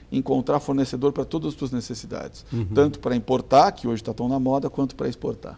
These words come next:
Speaker 2: Você falava assim da, da, do conhecimento também, não só da rodada de negócios, né? É, nesse aspecto, os cursos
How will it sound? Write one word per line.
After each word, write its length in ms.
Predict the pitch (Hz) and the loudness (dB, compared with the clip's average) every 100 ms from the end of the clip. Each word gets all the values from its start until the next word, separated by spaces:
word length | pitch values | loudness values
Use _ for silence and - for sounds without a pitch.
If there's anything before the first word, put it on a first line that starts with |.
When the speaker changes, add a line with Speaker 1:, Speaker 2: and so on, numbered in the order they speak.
| - - - | -18 -20 -20
Speaker 2:
Você 120 | - 120 | -6 2
falava 280 | 127 127 | 4 6
assim 160 | 127 131 | 6 4
da, 160 | 120 117 | 4 2
da, 320 | 117 120 117 | 0 -2 -6
do 260 | 101 110 | -6 -4
conhecimento 600 | 113 131 123 - 127 123 - | 0 2 2 2 2 2 2
também, 240 | 117 117 | 2 2
não 120 | 110 | 2
só 200 | 110 117 | 0 2
da 80 | 110 | 2
rodada 340 | 107 110 110 | 2 2 2
de 100 | 107 | 2
negócios, 460 | 110 110 110 104 - | 2 2 2 2 0
né? 180 | 107 104 - - - - | -4 -4 -8 -20 -20 -12
É, 160 | - 117 | -4 0
nesse 260 | 131 139 | 2 2
aspecto, 800 | 139 - - 131 156 - 127 113 - | 0 0 2 4 2 -2 -4 -4 -6
os 240 | 104 101 | -6 -6
cursos 560 | - 151 156 120 98 | -2 0 0 -2 -4